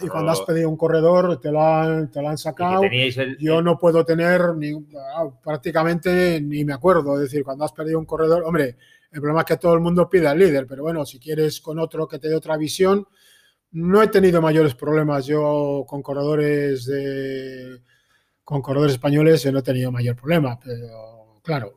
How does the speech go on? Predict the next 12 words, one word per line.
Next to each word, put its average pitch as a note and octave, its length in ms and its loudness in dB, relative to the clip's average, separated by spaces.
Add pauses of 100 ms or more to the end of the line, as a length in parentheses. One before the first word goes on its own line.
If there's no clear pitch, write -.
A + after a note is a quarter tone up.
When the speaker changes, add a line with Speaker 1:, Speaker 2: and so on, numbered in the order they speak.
(100)
Speaker 1:
siempre C#3+ 480 0
y - 20 -2
cuando D#3 520 2
ten D3+ 140 -4
en C#3+ 80 -2
cuenta D3+ 260 0
que B2+ 100 -2
en B2+ 100 -4
ese C3 160 -8
grupo C#3+ 240 -2
de C#3 60 -2
periodistas D#3 600 0